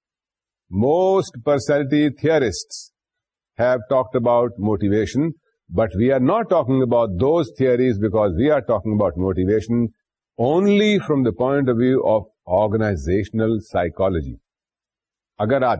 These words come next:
یہ ذہن میں رکھیں گے تو آپ اس کنفیوژن سے بچ جائیں گے کہ فرائیڈ نے کیا کہا موٹیویشن کے بارے میں اور یونگ نے کیا کہا۔ وہ آپ کو کنفیوز کرے گا۔ فی الحال آپ دیکھیے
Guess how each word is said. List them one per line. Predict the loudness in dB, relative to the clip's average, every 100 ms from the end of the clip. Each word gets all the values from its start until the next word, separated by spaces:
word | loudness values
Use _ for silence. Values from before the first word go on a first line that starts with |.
| 0
یہ | 2 2 2
ذہن | 0 -2 0
میں | 0
رکھیں | 0 -2 -2 0
گے | 2 0 -2 _ _ _ _ _
تو | -6 -6 -2
آپ | 0 0 -2 -6
اس | -6 -4
کنفیوژن | -4 -2 0 0 0
سے | -4
بچ | -4 -4 -4 -2
جائیں | 0 2
گے | 2 0
کہ | 0 -2 -4 -4
فرائیڈ | 0 0 2
نے | 0
کیا | 0 -2
کہا | 0 -2
موٹیویشن | 0 -2 0 -2 -2 -2
کے | -2
بارے | 0 0 0
میں | 0
اور | 0 -2
یونگ | -2 0 0 0
نے | 0
کیا | 0 -2
کہا۔ | -2 -2 -4 -6 _ _ _ _
وہ | -2 -2 0
آپ | -2 -2 -2
کو | -6
کنفیوز | -2 -2 -2 0 0 0
کرے | 0 0 0
گا۔ | 0
فی | 0 0
الحال | 2 2 2
آپ | 0 0 -4
دیکھیے | -4 -2 0 0 0